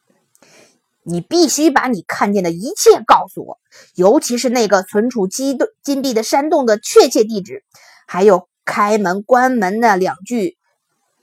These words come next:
魔咒暗语。现在我要警告你，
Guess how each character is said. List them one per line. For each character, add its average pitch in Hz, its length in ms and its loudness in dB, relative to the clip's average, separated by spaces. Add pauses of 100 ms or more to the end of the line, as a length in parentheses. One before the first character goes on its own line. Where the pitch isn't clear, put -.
(160)
魔 196 320 4
咒 294 300 4
暗 226 180 -4
语。 - 200 -12 (600)
现 175 540 -6
在 180 300 2
我 151 160 -8
要 190 160 -6
警 165 320 -14
告 202 220 4
你， 165 200 -12